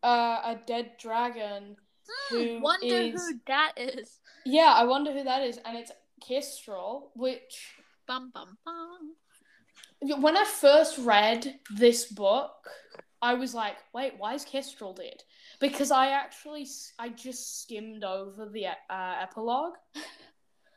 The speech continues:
Speaker 1: of
Speaker 2: Bro,
Speaker 1: book
Speaker 2: there was some amazing piece of, um, art.
Speaker 1: Yeah,
Speaker 2: But
Speaker 1: I
Speaker 2: I
Speaker 1: went
Speaker 2: think
Speaker 1: back and reread, I went back and reread the epilogue, and I was like, "Oh, that's what happened."
Speaker 2: To me,
Speaker 1: Um,
Speaker 2: the epilogues are like post-credit scenes.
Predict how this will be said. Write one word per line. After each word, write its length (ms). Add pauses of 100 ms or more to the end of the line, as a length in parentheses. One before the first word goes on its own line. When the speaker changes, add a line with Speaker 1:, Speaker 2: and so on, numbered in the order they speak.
(240)
Speaker 1:
of 180
Speaker 2:
Bro, 140
Speaker 1:
book 100
Speaker 2:
there 100
was 140
some 160
amazing 540
piece 320
of, 180 (180)
um, 320
art. 300
Speaker 1:
Yeah, 140
Speaker 2:
But 60
Speaker 1:
I 60
Speaker 2:
I 40
Speaker 1:
went 200
Speaker 2:
think 60
Speaker 1:
back 240
and 100
reread, 380
I 120
went 220
back 240
and 120
reread 400
the 100
epilogue, 480 (280)
and 140
I 120
was 180
like, 180
"Oh, 680
that's 240
what 160
happened." 540 (380)
Speaker 2:
To 100
me, 100
Speaker 1:
Um, 360
Speaker 2:
the 120
epilogues 600
are 80
like 220 (380)
post-credit 640
scenes. 540